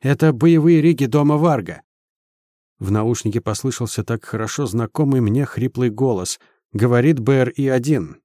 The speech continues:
небожитель Инжедерайга. Прошу назначить цели». Ударная группа с севера. Они всё-таки пришли,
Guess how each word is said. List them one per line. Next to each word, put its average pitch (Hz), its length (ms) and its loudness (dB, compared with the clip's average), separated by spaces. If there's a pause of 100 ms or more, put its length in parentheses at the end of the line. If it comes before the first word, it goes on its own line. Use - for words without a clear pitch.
небожитель 123 680 2
Инжедерайга. 135 760 -2 (120)
Прошу 120 360 -2
назначить 139 500 0
цели». 85 400 -6 (920)
Ударная 147 520 2
группа 143 320 0
с - 40 -6
севера. 113 560 -2 (220)
Они 127 220 0
всё-таки 131 340 -2
пришли, 123 680 -2